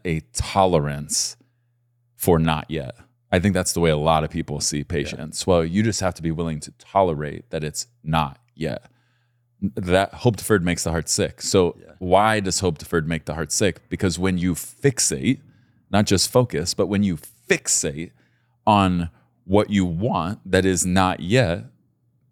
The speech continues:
Speaker 1: you're going to be frustrated a lot of the time.
Speaker 2: Yeah.
Speaker 1: When I go back to, uh, you know, I mean, I kinda knew what I was gonna do from the time I was thirteen. So there was a lot of waiting. I, I was, twenty years later is when I became a senior pastor.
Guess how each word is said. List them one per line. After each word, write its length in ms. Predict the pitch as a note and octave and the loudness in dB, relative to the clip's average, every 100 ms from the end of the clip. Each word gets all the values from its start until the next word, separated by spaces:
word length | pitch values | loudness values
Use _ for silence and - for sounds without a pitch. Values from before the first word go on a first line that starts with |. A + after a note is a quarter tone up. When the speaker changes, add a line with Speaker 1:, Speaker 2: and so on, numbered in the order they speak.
| - | -2
Speaker 1:
you're 200 | F#2 F#2+ | 2 2
going 400 | E2+ F#2 G#2 G#2 | 4 2 2 -2
to 140 | G2+ F#2 - | -4 -8 -8
be 120 | F#2+ G2 | -4 -2
frustrated 720 | - A2+ - - D2 D2 D2 - | 2 2 2 -2 -4 -6 -10 -6
a 60 | F2+ | -4
lot 320 | E2 D#2 D#2 | -2 0 0
of 160 | D2+ D2 | -2 -6
the 120 | D#2+ | -8
time. 400 | - B2 F#2+ E2 - _ - | -6 -6 -6 -10 -18 _ -18
Speaker 2:
Yeah. 140 | E2+ - | -18 -6
Speaker 1:
When 120 | F2+ F#2 | 2 4
I 40 | |
go 100 | F#2 | 6
back 300 | D#2+ D2+ - | 4 2 -2
to, 580 | - E2 D#2 D#2 D#2+ - - _ - | -2 0 0 -2 -8 -12 -20 _ -12
uh, 400 | F2+ - D#2+ D2+ - | -10 -10 -10 -14 -10
you 80 | D#2+ | -4
know, 80 | D2+ | -2
I 40 | |
mean, 100 | D#2 | 0
I 120 | D#2+ E2+ | -2 -4
kinda 260 | F#2 D#2 | -4 -4
knew 320 | D2 D2 D#2+ - | -2 -2 -4 -6
what 140 | D2+ | -6
I 100 | D#2 | -4
was 140 | D#2 D#2+ | -4 -6
gonna 160 | D2+ | -6
do 140 | D2 D#2+ | -4 -4
from 160 | D#2+ | -4
the 60 | D#2 | -6
time 200 | E2 D#2+ | -4 -4
I 60 | D2+ | -4
was 120 | - | -4
thirteen. 480 | D#2 D2+ B2 A2+ C2+ | -4 -4 -4 -6 -4
So 140 | D2+ | -2
there 100 | G2+ | -2
was 120 | D2+ | -2
a 40 | C#2+ | -8
lot 300 | D#2+ D#3 - | -6 -6 -6
of 120 | - | -8
waiting. 480 | C2+ - C#2 - - _ _ - | -8 -8 -10 -14 -18 _ _ -2
I, 120 | D#2 - | -2 0
I 100 | E2+ | -2
was, 240 | D#2+ D2+ - - | -2 -4 -10 -6
twenty 280 | G#2+ G2+ | 0 2
years 240 | F2 D2+ E2 | 2 -2 -2
later 420 | A2 F2+ D#2+ F#2 _ _ - | 0 0 -2 -4 _ _ -12
is 120 | D2+ | -4
when 120 | D#2+ | -2
I 40 | D#2 | -2
became 300 | D#2 E2 D2+ | -4 -6 -6
a 20 | |
senior 240 | - C#2+ B1+ | -6 -8 -8
pastor. 480 | A2+ A2 - - | -8 -8 -10 -16